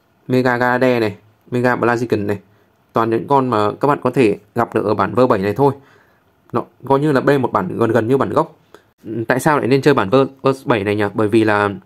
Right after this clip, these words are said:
bộ skill thì nó y xì như bản gốc rồi này. Thì lúc đấy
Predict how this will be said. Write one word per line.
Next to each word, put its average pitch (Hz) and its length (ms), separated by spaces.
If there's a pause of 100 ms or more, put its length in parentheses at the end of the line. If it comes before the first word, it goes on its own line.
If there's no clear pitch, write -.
(140)
bộ 117 120
skill 151 280 (100)
thì 123 80
nó 107 220
y 139 120
xì 120 180
như 127 100
bản 104 140
gốc 151 160
rồi 120 80
này. 110 120 (640)
Thì 123 200
lúc 147 180
đấy 127 220